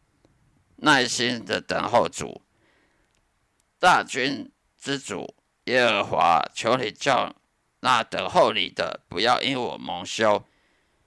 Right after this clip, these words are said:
以色列的上帝啊，求你叫那寻求你的不要因我而惭愧。很多基督徒只是知道向上帝祈求这个或那个的，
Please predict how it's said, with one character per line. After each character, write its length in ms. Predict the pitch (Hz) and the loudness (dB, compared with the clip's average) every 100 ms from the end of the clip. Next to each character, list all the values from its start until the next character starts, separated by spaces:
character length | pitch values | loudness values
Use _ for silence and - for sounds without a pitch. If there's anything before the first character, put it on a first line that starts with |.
| _ | _
以 160 | - 82 | -12 -10
色 300 | - 147 135 | -2 2 2
列 200 | 127 104 | 2 -2
的 220 | - 73 | -2 -10
上 320 | - 117 92 | -4 -2 -2
帝 220 | 92 101 | -4 -6
啊， 180 | 85 76 | -4 -4
求 280 | - - 92 | -6 -4 -2
你 280 | 113 104 - _ _ _ _ _ _ _ | -2 -4 -10 _ _ _ _ _ _ _
叫 300 | - 135 123 | -4 2 2
那 200 | 101 120 | 2 -2
寻 280 | 113 113 110 | -2 -6 -6
求 240 | - 98 | -4 -2
你 140 | 95 85 | -2 -6
的 320 | - 78 73 _ _ | -6 -6 -8 _ _
不 140 | - | -2
要 240 | 107 113 - - _ - | 0 2 0 -10 _ -8
因 180 | 123 120 | -6 -4
我 160 | 101 | -4
而 160 | 67 98 | -6 -8
惭 280 | - - 92 | -6 -8 -6
愧。 280 | - 113 - _ _ _ _ _ _ _ _ _ _ _ _ _ | -4 -4 -4 _ _ _ _ _ _ _ _ _ _ _ _ _
很 220 | - 113 | -4 -2
多 200 | 110 170 | 2 2
基 180 | 165 170 | 2 0
督 140 | 165 156 | -2 -2
徒 220 | 123 117 | -4 -8
只 320 | - - 104 | -8 -12 -12
是 220 | - 175 | -10 -12
知 240 | 131 147 143 | -10 -12 -4
道 260 | 147 127 | 0 0
向 260 | - 131 110 | -2 -4 -4
上 240 | 127 110 | -4 -8
帝 140 | 110 117 | -6 -10
祈 180 | - - | -10 -10
求 200 | 104 98 | -10 -10
这 180 | - | -10
个 200 | 120 80 | -10 -8
或 120 | 85 98 | -6 -6
那 180 | 104 104 | -6 -10
个 160 | - | -12
的， 220 | - - | -14 -16